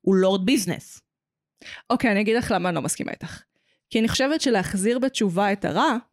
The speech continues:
Speaker 2: זה לא אותו דבר.
Speaker 1: אני, הוא, אמ,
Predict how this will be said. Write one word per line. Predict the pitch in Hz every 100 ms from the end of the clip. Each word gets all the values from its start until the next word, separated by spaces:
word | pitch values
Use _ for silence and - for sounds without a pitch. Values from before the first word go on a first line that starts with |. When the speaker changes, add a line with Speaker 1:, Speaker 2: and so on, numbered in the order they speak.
| _ _ _ -
Speaker 2:
זה | 185
לא | 208 240
אותו | 240 233
דבר. | 208 175 247 262 202
Speaker 1:
אני, | 247 - _ _ _ -
הוא, | 277 214 _ -
אמ, | 277 277 277 269